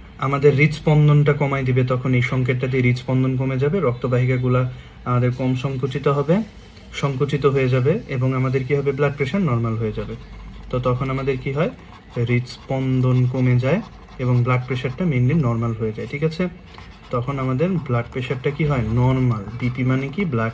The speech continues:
প্রেশার, ঠিক আছে? So এই হচ্ছে আমাদের উচ্চচাপ baroreceptor, খুব ইজি একটা জিনিস। আহ, এবার আমরা যদি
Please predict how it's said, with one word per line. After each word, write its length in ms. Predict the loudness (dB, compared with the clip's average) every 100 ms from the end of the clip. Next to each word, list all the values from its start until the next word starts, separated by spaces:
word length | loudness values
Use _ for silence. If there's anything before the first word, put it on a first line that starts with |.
| -6
প্রেশার, 300 | -10 -8 -10 -6
ঠিক 120 | -4
আছে? 220 | -4 -6 -10 -20 -18 -18 -16 -8
So 60 | -2
এই 160 | 2 4
হচ্ছে 280 | 4 2
আমাদের 200 | 2 4 2
উচ্চচাপ 420 | 0 -4 -2 -2 0
baroreceptor, 600 | 0 -2 -6 -10 -8 -6
খুব 220 | -4 -4
ইজি 260 | -2 0 0
একটা 200 | 0 -2
জিনিস। 480 | 0 2 2 0 -14 -20 -20 -20 -20 -8
আহ, 360 | -2 0 0 -4 -14 -20 -20 -20 -20 -20 -20 0
এবার 300 | 4 6 4 -2 -4
আমরা 240 | -2 0
যদি 420 | 0 -2 -2 -2